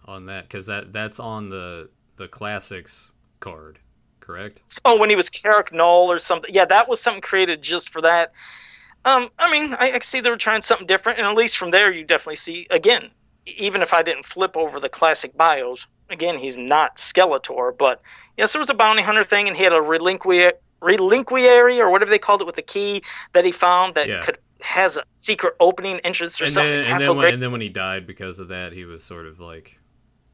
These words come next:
Speaker 1: banished and chained, and that's sort of how he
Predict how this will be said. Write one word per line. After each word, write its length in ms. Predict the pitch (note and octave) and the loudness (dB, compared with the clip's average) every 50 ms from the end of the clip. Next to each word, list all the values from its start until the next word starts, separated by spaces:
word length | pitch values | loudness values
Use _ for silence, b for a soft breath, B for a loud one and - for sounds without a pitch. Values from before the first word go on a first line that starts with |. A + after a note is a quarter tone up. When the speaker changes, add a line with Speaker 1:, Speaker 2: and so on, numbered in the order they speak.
| _ _ _ _ _ | _ _ _ _ _
Speaker 1:
banished 480 | - F2+ F2+ F2+ F2+ F2+ E2 - - - | -8 -8 -8 -6 -8 -10 -14 -16 -18 -20
and 160 | D#2+ E2 D#2+ _ _ _ _ _ _ | -20 -20 -20 _ _ _ _ _ _
chained, 440 | - - G2+ F#2 F#2 F2+ F2+ F2+ F2 | -16 -12 -12 -12 -10 -12 -14 -16 -16
and 220 | E2 D#2+ D#2 D2+ _ _ | -18 -20 -20 -20 _ _
that's 440 | - E2 D#2 _ - - - - _ _ | -20 -20 -20 _ -20 -20 -20 -20 _ _
sort 220 | _ - F2+ E2 D#2+ | _ -20 -20 -20 -20
of 80 | D#2 | -20
how 140 | D#2+ D#2+ D#2 | -18 -20 -20
he 240 | D2+ E2 D#2+ D#2+ | -20 -20 -20 -20